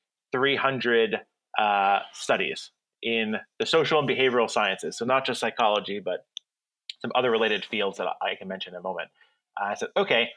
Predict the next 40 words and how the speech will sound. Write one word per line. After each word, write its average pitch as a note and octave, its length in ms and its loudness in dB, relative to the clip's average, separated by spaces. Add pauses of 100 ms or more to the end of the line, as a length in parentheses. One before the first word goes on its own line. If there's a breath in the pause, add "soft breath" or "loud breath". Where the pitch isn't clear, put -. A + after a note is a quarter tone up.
(140)
I'm F3 80 6
gonna G3+ 140 6
apply C#3+ 300 4
for B2 120 2
this B2+ 320 2
job." G2 480 2 (340 soft breath)
And B2+ 100 2
I A#2+ 100 6
applied B2+ 420 4
for A2+ 140 2
one D#3 320 2
job, A2 440 2 (520)
and A#2 540 4 (120)
Mariana, B2 460 4
my A#2 120 6
wife, A#2 260 4
was A2+ 120 0
like, A2 140 0
"Maybe E3 160 0
you B3+ 60 0
should B3 140 4
apply F#3+ 320 4
for, E3+ 120 2
like, C3 220 6 (340)
a B2+ 80 4
lot C3+ 280 6
more A#2+ 220 4
jobs." F2 500 -2 (280)
And E3+ 80 2
I F3+ 40 0
said, F3+ 300 2 (320)
"Uh, D#4 400 6
let's C4+ 200 0
apply A#3+ 260 4
for A3+ 100 0
this F3 220 2
and D#3+ 100 -6
see D#3+ 100 0
what D3+ 100 2
happens. A#2+ 640 2